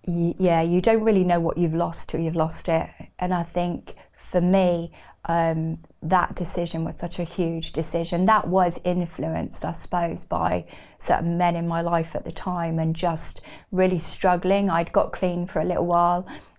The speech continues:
Um, I was, um, I'd moved to Bristol and I was just really struggling to stay afloat. And somebody made the suggestion about working in parlours and I kind of dismissed it. But then my struggle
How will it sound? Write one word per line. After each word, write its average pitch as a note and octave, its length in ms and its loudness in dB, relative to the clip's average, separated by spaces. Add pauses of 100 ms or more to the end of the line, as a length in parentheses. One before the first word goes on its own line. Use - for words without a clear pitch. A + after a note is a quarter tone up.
Um, E3 360 -2
I D#3+ 220 -2
was, E3 540 -2
um, E3+ 420 -4
I'd E3 140 -4
moved F#3 320 4
to F3 80 -2
Bristol F3+ 680 -2 (400)
and F3 180 -2
I F3 60 0
was E3+ 140 -2
just - 200 -2
really F3 220 2
struggling E3+ 600 0
to E3 120 -4
stay E3+ 360 -4
afloat. E3+ 520 0
And E3+ 180 -4
somebody F#3 380 2
made F3 260 0
the E3+ 60 -4
suggestion A3 760 -2 (500)
about F3 320 2
working F3 420 0
in E3+ 120 -6
parlours F3+ 560 0
and D#3+ 100 -2
I D#3 140 -2
kind E3+ 220 -6
of D#3+ 80 -4
dismissed A3 560 -2
it. A3+ 220 4 (360)
But F3 200 0
then F3 240 2
my E3 120 0
struggle F3 720 0